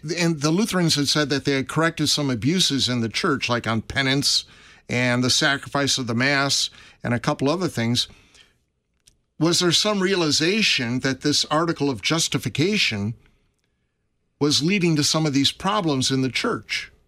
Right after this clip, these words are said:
A wrong view of justification led to some wrong practices about penance or the Mass and so forth.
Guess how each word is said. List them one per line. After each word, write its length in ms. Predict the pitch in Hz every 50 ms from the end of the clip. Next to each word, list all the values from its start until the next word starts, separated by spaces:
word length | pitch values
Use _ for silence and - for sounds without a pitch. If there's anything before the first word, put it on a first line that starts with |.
| _ -
A 100 | 139 143
wrong 280 | 151 165 170 170 160
view 160 | 131 170 170
of 100 | 151 120
justification 1000 | 104 - 160 151 - - 120 - - - 156 190 202 170 - 113 101 92 98 113 - - _ _ _ _ _ _ _ _
led 280 | 135 139 151 156 156 -
to 280 | - - 147 143 143 139
some 300 | 131 - 143 139 131 131
wrong 260 | 135 143 151 151 139
practices 920 | - - 165 185 202 208 - - 131 - - 117 113 113 120 113 - - - - - _ _ _ _ _ -
about 380 | 120 117 127 123 120 - -
penance 540 | - - 143 131 131 135 147 143 - - -
or 380 | 120 117 113 113 113 110 110 - - - - - _ _ _ _ _ -
the 400 | - 349 233 208 - 120 135 131
Mass 480 | 131 120 123 123 123 147 143 - -
and 120 | 123 120 110
so 180 | - 123 123
forth. 400 | 113 - - 107 101 - - -